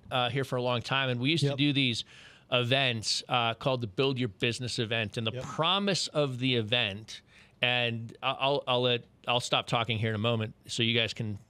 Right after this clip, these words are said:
Speaker 1: get a word in edgewise, but the promise of the event was you could come in. We did 'em Thursday, Friday, and Saturday.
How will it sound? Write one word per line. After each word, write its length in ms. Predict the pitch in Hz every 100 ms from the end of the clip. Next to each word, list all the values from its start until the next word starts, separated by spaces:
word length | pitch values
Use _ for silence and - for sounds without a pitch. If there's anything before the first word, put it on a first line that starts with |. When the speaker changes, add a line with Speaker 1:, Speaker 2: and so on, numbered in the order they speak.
| _ _ - 120
Speaker 1:
get 200 | 131 123
a 60 |
word 220 | 120 123
in 120 | 123 117
edgewise, 420 | 123 120 110 -
but 180 | 117 - - - -
the 100 | 139
promise 460 | - 202 247 208
of 140 | 185 143
the 120 | 139
event 520 | 123 170 156 113 - - - -
was 580 | 131 147 147 135 123 - -
you 400 | 131 117 151 190
could 640 | - 185 170 151 135 120 - _ _ _ _ _ _ _
come 300 | - 170 226
in. 280 | 220 170 160 147
We 120 | 139 139
did 160 | 170
'em 100 | 156
Thursday, 560 | - - 151 175 165 190
Friday, 420 | - 151 151 143
and 120 | 123
Saturday. 580 | - 127 113 104 85 80